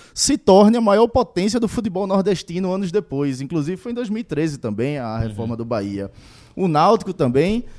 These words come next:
Speaker 1: ele fez a reforma do estatuto, privilegiou a base e na final do Campeonato Pernambucano, na final do, da Série C, ele tinha mais da metade dos jogadores oriundos da base.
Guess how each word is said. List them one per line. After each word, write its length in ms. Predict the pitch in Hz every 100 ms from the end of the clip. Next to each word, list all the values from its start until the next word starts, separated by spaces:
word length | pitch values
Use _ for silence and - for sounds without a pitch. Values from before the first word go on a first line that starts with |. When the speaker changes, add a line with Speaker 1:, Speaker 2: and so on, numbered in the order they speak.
| -
Speaker 1:
ele 460 | - 127 151 143 131
fez 280 | 123 165 156
a 60 |
reforma 340 | 170 156 156 151
do 20 |
estatuto, 420 | 127 131 120 175 -
privilegiou 680 | 185 165 170 160 131 147
a 60 | 139
base 440 | 104 131 180 147 151
e 60 | 156
na 160 | 185
final 340 | - 233 170 233
do 60 |
Campeonato 380 | 277 214 175 156
Pernambucano, 640 | 156 147 135 120 120 139 151
na 100 | 165
final 300 | - 160 208
do, 260 | 233 160
da 160 | 156 151
Série 320 | - 156 139
C, 180 | - 147
ele 140 | 180
tinha 160 | 202 196
mais 240 | 175 220
da 80 | 220
metade 260 | 196 185 180
dos 40 |
jogadores 440 | 185 160 147 165
oriundos 360 | 165 160 160 165
da 80 | 165
base. 420 | 107 98 104 95